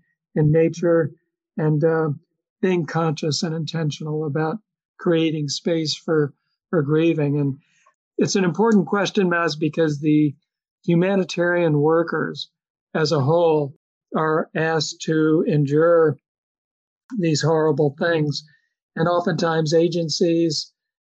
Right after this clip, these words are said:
and even individuals are not oriented towards self-care. And it is a very slippery slope. It can lead to substance abuse,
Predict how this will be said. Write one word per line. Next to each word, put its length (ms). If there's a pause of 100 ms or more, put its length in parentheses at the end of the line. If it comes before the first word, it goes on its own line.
(120)
and 160
even 220
individuals 880
are 160
not 260
oriented 720
towards 400
self-care. 760 (560)
And 320
it 160
is 160
a 100
very 400
slippery 500
slope. 440 (280)
It 160
can 160
lead 300
to 240 (520)
substance 500
abuse, 640